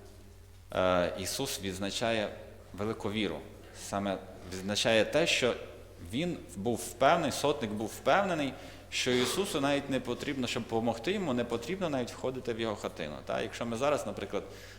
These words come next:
скажемо, е, якомусь там лікарю: «Лікарю, в мене там вдома хвора особа, але ти не йди до мене додому, а його вилікуй». Та? От, що б він нам сказав? Що: «Я так не можу, та? Мені треба подивитися на ту особу, подивитися на її хвороби,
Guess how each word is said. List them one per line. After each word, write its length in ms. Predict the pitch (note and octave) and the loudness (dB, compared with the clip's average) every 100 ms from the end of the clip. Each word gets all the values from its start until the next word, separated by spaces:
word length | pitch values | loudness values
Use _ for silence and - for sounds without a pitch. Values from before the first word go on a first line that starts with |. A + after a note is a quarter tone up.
| - | -8
скажемо, 540 | - B2 A#2 A2+ G#2+ | 4 4 6 4 4
е, 400 | G2+ - F#2 F#2+ | 2 0 -2 -2
якомусь 360 | G2 - A2 G2+ | -2 -2 -2 0
там 200 | G#2+ G2+ | 0 0
лікарю: 380 | C#3+ C#3+ A#2+ G#2+ | 0 2 2 2
«Лікарю, 400 | B2+ - B2+ A#2 | 0 0 2 2
в 40 | |
мене 260 | A2+ A2+ G#2+ | 2 0 0
там 240 | G#2 G2 | 0 -2
вдома 460 | F#2 A2 G#2+ G2+ D#2 - - - - | -2 0 2 0 -2 -10 -16 -18 -8
хвора 200 | A#2 A2+ | -2 2
особа, 560 | G#2 - D#3+ D3+ C3 - | 2 4 2 6 6 8
але 140 | A2+ | 4
ти 160 | A#2+ B2 | 0 0
не 120 | A2+ | 0
йди 160 | A2+ D#3 | 0 0
до 120 | C3+ | 0
мене 200 | B2+ A#2+ | 0 0
додому, 380 | A#2 A#2 A2+ A2 | 0 0 0 0
а 240 | F#2+ F#2+ F2+ - | 4 4 2 -2
його 200 | G2+ G2+ | -4 -2
вилікуй». 420 | G2 G2+ F2+ - E2 - - | 0 0 -2 -8 -12 -14 -12
Та? 200 | - G#2+ - - - - - - - - - | -4 -4 -4 -14 -16 -18 -18 -18 -18 -18 -12
От, 300 | - F2+ E2 | -4 -4 -4
що 180 | - C3+ | -2 -2
б 40 | |
він 140 | C3+ A#2+ | 0 0
нам 160 | A2+ | 0
сказав? 500 | G2+ - G2+ F#2 D#2+ - | -2 -4 0 0 0 -6
Що: 80 | - D2 D2+ | -8 -8 -10
«Я 80 | |
так 180 | D#2+ G2 - | -8 -10 -8
не 80 | D3 | -6
можу, 360 | G3 G3+ A2 F#2+ | 2 4 4 2
та? 200 | B2 B2 | 2 0
Мені 140 | F2+ | -2
треба 260 | - E2+ E2+ | -4 -6 -4
подивитися 760 | G#2 A#2+ C#3+ D#3+ D3 - A2 | -2 0 2 4 2 0 -4
на 100 | F#2+ | -4
ту 160 | F2 G2 | -2 -2
особу, 560 | G2+ - C3+ B2 A2 A2 - - - - | -2 0 2 4 2 -2 -10 -14 -16 -14
подивитися 500 | F2 F2 F#2 F#2 - | -10 -4 -4 -2 -2
на 80 | G#2 | -2
її 100 | G#2 | -2
хвороби, 600 | - A2+ C3 C#3 A#2+ A2 | -2 2 4 4 4 0